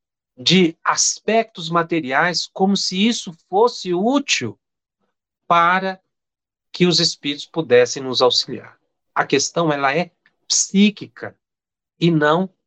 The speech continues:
material. Questão número dezoito.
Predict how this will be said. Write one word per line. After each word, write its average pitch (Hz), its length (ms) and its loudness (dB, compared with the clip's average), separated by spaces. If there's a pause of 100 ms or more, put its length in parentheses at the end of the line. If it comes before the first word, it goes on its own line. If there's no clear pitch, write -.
(420)
material. 135 960 -2 (1500)
Questão 196 400 0
número 190 320 -4
dezoito. 160 1080 -4